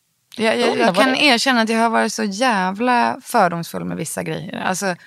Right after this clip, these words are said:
Speaker 1: om en person som har Down som har skrivit m-, till mig och säger så här, kolla, men har den här personen skrivit det här själv? Alltså,
Speaker 2: Ja.
Speaker 1: kän-, känner jag bara, nej, men ja.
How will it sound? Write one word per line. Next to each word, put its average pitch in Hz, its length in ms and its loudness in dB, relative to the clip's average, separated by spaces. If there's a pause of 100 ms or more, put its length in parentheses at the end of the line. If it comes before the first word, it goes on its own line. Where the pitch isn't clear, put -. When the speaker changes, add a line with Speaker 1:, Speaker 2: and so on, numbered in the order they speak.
(500)
Speaker 1:
om 190 240 -2
en 185 80 -4
person 175 340 -6
som 175 80 -6
har 170 80 -4
Down 165 200 -4
som 165 140 -10
har 160 60 -6
skrivit 165 360 -6
m-, 170 120 -8
till 170 160 -8
mig 165 160 -6
och 170 80 -8
säger 160 160 -8
så - 120 -10
här, 165 60 -14
kolla, 208 480 -6
men 208 200 0
har 196 140 0
den 190 160 -6
här 170 120 -4
personen 202 340 -4
skrivit 175 520 -8
det 190 80 -8
här 165 200 -8
själv? - 540 -8
Alltså, 185 240 -6
Speaker 2:
Ja. 170 80 0
Speaker 1:
kän-, 160 280 0 (560)
känner 190 200 -4
jag 175 80 -4
bara, 196 140 -4
nej, 190 140 -4
men 202 240 -4
ja. 202 420 -6